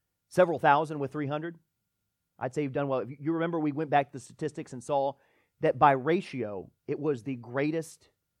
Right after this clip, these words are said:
victory ever achieved on a military battlefield. As far as ratio between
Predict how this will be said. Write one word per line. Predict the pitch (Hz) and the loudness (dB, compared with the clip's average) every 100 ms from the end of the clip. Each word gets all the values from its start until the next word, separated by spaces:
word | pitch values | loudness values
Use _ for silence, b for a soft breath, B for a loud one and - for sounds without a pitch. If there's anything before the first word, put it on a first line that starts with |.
| _ _ - | _ _ -12
victory | 113 160 160 113 101 104 - _ _ _ | -2 -2 -2 -8 -8 -12 -18 _ _ _
ever | 139 147 143 | 2 2 2
achieved | 135 - 147 131 | -6 -6 -6 -4
on | 123 | -4
a | |
military | 120 123 123 123 110 | -4 -6 -6 -6 -4
battlefield. | 113 113 104 113 104 | -4 -4 -6 -8 -10
As | 104 | -6
far | 147 131 | -4 -4
as | 107 | -2
ratio | 139 131 131 117 | -4 -4 -4 -4
between | 107 - 135 120 | -4 -10 -10 -12